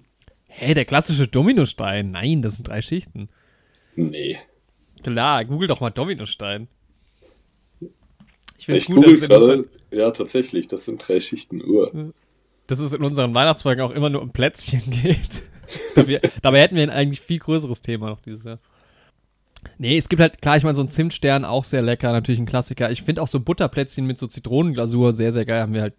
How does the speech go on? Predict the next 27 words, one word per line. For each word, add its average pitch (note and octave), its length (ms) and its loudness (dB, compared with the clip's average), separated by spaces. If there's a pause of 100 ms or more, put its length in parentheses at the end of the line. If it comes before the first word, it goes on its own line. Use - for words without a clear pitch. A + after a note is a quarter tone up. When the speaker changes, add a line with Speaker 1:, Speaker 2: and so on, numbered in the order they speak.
(140)
Speaker 1:
äh, G#2+ 160 -2
die A2 180 -6
waren, G#2+ 380 -6
äh, A#2+ 140 -12
gestern A#2 380 -4
dran, A2+ 240 -2
als G#2+ 100 -8
wir A#2 60 -10
die A2+ 80 -8
gebacken G#2 320 -10
haben. G#2 160 -8 (1900)
Ähm, G#2 480 -4 (1120)
aber B2 140 2
Platz A#2+ 220 -2
eins B2+ 260 0
ist - 80 -8
bei B2 100 0
mir A#2 200 0
auch, A#2+ 120 -4
du B2 80 -4
hast C3 120 -2
es - 40 -12
schon C3 120 -2
angedeutet, B2+ 420 0
aber A2 100 -4
die A2 80 -10
Terrasse. A2+ 500 -8